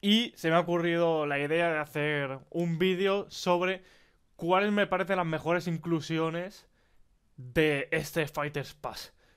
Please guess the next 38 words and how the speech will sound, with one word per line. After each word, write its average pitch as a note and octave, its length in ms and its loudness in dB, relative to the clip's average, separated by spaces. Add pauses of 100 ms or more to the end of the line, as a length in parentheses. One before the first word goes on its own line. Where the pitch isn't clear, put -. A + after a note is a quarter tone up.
(140)
con D#3+ 240 2
respecto C3+ 880 -4 (220)
al D3+ 160 4
juego. C3 480 -4 (320)
Voy E3 260 2
a G3 300 4
mezclar E3+ 600 0
una F3+ 200 -2
serie E3+ 160 -4
de D#3 80 -4
factores, D#3+ 560 -6
voy D#3+ 160 -4
a D#3+ 60 -4
mezclar D3+ 840 -6 (220)
la C#3 260 0
sorpresa E3 580 -2
de E3+ 140 -2
que D#3 80 -6
esté D#3+ 160 -2
el D3+ 80 -4
personaje, E3 840 -6 (220)
la D#3 80 -4
importancia D3+ 480 -4
que D#3+ 80 -4
tiene E3 220 -4
ese D3+ 120 -6
personaje D3 400 -6
en E3 80 -6
la D3+ 80 -4
historia C#3+ 240 -8
de D#3 80 -4
los C#3+ 40 -6
videojuegos C#3+ 760 -8 (260)
y D#3+ 140 -6
su D#3+ 120 -6
inclusión D#3 500 -4
en C#3 200 -8
Smash, C#3 380 -8